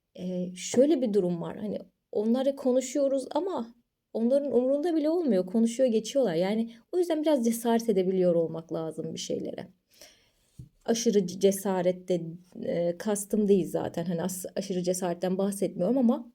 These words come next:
yine de bir, bir şeyler için bir tık cesaretli olmak ve o adımı atmak gerekiyor.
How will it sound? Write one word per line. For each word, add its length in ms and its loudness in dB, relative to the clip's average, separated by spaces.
yine 280 2
de 60 0
bir, 100 2
bir 60 0
şeyler 340 6
için 380 -2
bir 120 2
tık 340 -10
cesaretli 640 0
olmak 380 0
ve 60 4
o 200 6
adımı 260 2
atmak 480 -2
gerekiyor. 560 -4